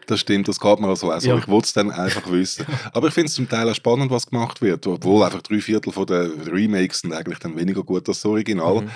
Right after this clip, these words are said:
Speaker 1: Aber es hat auch eine Zeit gegeben, wo wir dann so ein bisschen so Contests gemacht haben, oder? Ein Hip-Hop-D J und ich als Funk-D J und dann haben wir zusammen aufgelegt, so ein D one zum Beispiel,
Speaker 2: Mhm.
Speaker 1: mit einem D J Bendy, ganz allein Kings Crew,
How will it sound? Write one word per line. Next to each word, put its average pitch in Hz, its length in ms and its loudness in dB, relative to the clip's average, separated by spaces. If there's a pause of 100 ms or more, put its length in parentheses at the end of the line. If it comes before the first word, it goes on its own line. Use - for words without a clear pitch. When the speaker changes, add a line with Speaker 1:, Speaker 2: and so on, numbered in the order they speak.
(280)
Speaker 1:
Aber 90 220 0
es 90 100 -6
hat 92 120 -2
auch 98 40 0
eine 95 140 0
Zeit 101 280 -4
gegeben, 90 240 0
wo 90 160 0
wir 98 140 -2
dann 92 280 -2
so 101 240 0
ein - 80 -6
bisschen 98 260 2
so 95 320 -2 (340)
Contests 143 560 0
gemacht 131 320 -2
haben, 104 200 -2
oder? 98 160 0
Ein 95 260 -4
Hip-Hop-D 110 500 -2
J 110 200 -2
und 98 120 0
ich 104 120 -2
als 92 120 -4
Funk-D 98 500 -2
J 87 220 0
und 87 100 -6
dann 87 80 -4
haben 87 80 -2
wir 90 80 -4
zusammen 90 320 -2
aufgelegt, 87 640 -2 (320)
so - 140 -10
ein 85 120 -6
D 92 200 0
one 87 340 -2
zum 98 180 -4
Beispiel, 95 540 0
Speaker 2:
Mhm. 82 60 -8
Speaker 1:
mit 85 160 -4
einem 80 220 -10
D 95 120 -2
J 90 260 -4
Bendy, 90 260 -2
ganz 90 280 -4
allein 87 240 -2
Kings 92 260 -6
Crew, 87 180 -2